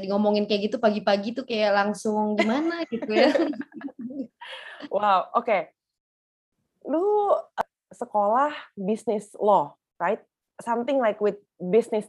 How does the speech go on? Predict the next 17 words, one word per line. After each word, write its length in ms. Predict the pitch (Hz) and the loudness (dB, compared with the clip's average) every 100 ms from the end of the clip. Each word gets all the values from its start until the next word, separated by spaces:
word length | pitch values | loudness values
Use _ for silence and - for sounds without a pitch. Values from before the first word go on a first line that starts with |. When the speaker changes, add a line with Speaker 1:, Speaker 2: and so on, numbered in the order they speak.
| - | -4
Speaker 2:
thingy. 380 | 202 185 151 - | -2 -2 -6 -4
Speaker 1:
Yes, 720 | 247 254 254 254 247 247 - | 4 4 6 6 4 2 -2
yes. 380 | 226 254 247 - | 0 2 2 2
Wah, 340 | 247 214 190 - | 2 4 0 -4
you, 320 | 233 240 233 | -6 -6 -4
you've 300 | 226 233 214 | 0 0 0
done 260 | 233 240 240 | 2 2 2
a 180 | 208 214 | 0 0
good 240 | 196 226 226 | 0 -2 -2
research 400 | 220 - 220 226 | -4 0 0 2
ya. 240 | 165 - - 262 - | 0 -2 2 2 2
Speaker 2:
<laughs> 320 | 180 185 - | -16 -16 -10
Speaker 1:
About 160 | - 202 | -6 -4
me. 180 | 208 214 294 277 240 - 247 254 | 0 0 2 2 0 0 -2 0
<laughs> 680 | 226 220 - _ _ _ 254 | -2 -4 -10 _ _ _ 4
Speaker 2:
But 160 | 302 | 6
then 400 | 294 285 277 262 | 6 4 4 0